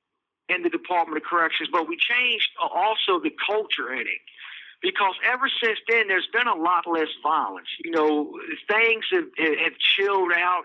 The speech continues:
and calmed down a little bit. Because once the inmates realized that the state was willing to start working with us just a little bit, you know, that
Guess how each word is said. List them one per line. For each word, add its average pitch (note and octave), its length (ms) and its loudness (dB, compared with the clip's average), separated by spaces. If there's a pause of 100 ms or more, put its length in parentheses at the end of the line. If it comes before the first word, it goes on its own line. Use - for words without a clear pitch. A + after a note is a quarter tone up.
and D3+ 180 -4
calmed E3 460 0
down D#3 240 2
a C#3 60 0
little A#2+ 320 -4
bit. G2+ 180 -6 (580)
Because D#3+ 480 0 (200)
once A3+ 260 2 (160)
the - 80 -10
inmates G3 580 0
realized E3+ 640 2
that D#3 120 -2
the D3+ 160 -10
state G#3 380 0
was E3+ 240 0 (1400)
willing A#3 500 2 (120)
to F3 60 -2 (160)
start G#3+ 380 0
working A3+ 540 0
with G#3 140 2 (140)
us G3 140 2 (140)
just - 240 2 (100)
a F#3+ 100 2
little A3+ 540 2
bit, D3+ 340 2 (880)
you G3+ 140 2
know, G3 220 4
that G#3+ 120 4